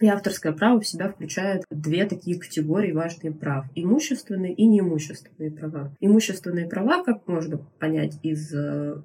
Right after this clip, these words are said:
термина, это то, что можно продать, что можно коммерциализировать и что-то с ними ещё сделать. Соответственно,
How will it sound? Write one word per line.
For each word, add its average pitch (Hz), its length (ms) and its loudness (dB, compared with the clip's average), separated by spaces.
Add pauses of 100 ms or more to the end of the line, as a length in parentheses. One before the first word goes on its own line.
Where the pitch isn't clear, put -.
термина, 226 640 4
это 175 680 -2
то, 262 160 6
что 202 200 0
можно 190 640 0
продать, 185 440 2
что - 200 -6
можно 202 300 2
коммерциализировать 185 1200 0
и 202 500 4
что-то - 340 -6
с - 80 -12
ними 175 200 2
ещё 165 220 -4
сделать. 139 440 -4
Соответственно, 180 580 0